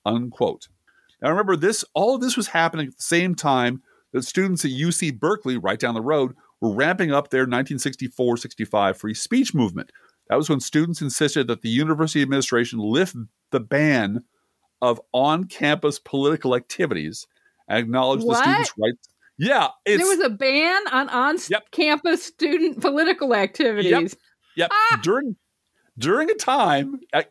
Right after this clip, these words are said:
Speaker 1: I, it's almost impossible to imagine now, but during a time when you had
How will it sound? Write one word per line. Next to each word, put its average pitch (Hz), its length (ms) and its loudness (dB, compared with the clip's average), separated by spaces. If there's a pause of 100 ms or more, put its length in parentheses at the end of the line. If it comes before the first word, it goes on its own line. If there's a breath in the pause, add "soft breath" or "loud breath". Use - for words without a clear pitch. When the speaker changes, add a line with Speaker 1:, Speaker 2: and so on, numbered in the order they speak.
Speaker 1:
I, 175 60 0
it's 185 460 -2
almost 254 340 2
impossible 196 500 0
to 147 120 0
imagine 156 320 0
now, 117 120 2
but 120 180 -2
during 226 240 0
a 240 60 -2
time 160 320 0
when 127 100 -2
you 117 100 -2
had 113 320 0